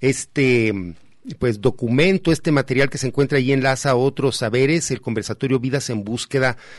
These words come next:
eh, les digo, muy interesante, muy desgarrador los testimonios. Eh, desgraciadamente, pues, en México más de ochenta mil desaparecidos, se supone,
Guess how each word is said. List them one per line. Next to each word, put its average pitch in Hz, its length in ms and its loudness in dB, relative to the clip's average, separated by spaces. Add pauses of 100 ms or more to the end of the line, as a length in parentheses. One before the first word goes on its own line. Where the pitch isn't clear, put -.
(120)
eh, 117 260 -2
les 113 120 -6
digo, 131 180 0
muy 139 220 0
interesante, 131 720 0
muy 139 320 4
desgarrador 127 580 2
los 123 140 -2
testimonios. 127 720 -2 (320)
Eh, 117 340 0 (600)
desgraciadamente, 143 920 0
pues, 139 240 -2
en 127 160 0
México 143 760 0 (260)
más 147 420 0
de 151 140 4
ochenta 127 560 0
mil 143 360 2
desaparecidos, 123 840 -4
se 120 80 -8
supone, 127 600 -2